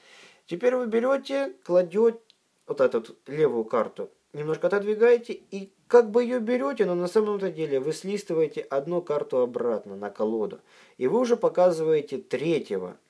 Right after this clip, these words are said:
То есть у вас уже три вольта. Далее происходит то же самое. Вы берёте, сдвигаете немножко одну карту,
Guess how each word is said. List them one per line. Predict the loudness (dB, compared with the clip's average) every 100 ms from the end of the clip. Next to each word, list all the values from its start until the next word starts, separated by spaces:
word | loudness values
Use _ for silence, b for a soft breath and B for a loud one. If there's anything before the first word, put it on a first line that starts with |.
| _
То | -20
есть | -14
у | -12
вас | -10
уже | -12
три | -10 -8 -4
вольта. | -4 -4 -10 -20 _ _ b b b b _
Далее | 0 4 4 4 2
происходит | 2 2 2 -2 -4 0
то | 4 4
же | 2
самое. | 0 0 2 0 -2
Вы | -2
берёте, | 2 4 4 0
сдвигаете | -6 -2 2 2 0
немножко | -6 -6 -2 -2
одну | -2 -2
карту, | 0 0 0 0 0 0